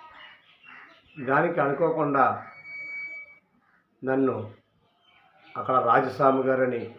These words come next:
వారు నన్ను ఆహ్వానించడం జరిగింది. అలాగే దానికి నన్ను ప్రోత్సహించి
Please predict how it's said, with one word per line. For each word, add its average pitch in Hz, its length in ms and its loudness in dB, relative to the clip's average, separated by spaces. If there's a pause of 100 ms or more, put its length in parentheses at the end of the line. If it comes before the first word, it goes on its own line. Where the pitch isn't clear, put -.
(140)
వారు 120 300 -4
నన్ను 113 180 -4
ఆహ్వానించడం 117 760 -4
జరిగింది. 110 520 -8 (1200)
అలాగే 131 640 -2 (1160)
దానికి 139 720 2 (920)
నన్ను 135 580 -2 (100)
ప్రోత్సహించి 131 1080 0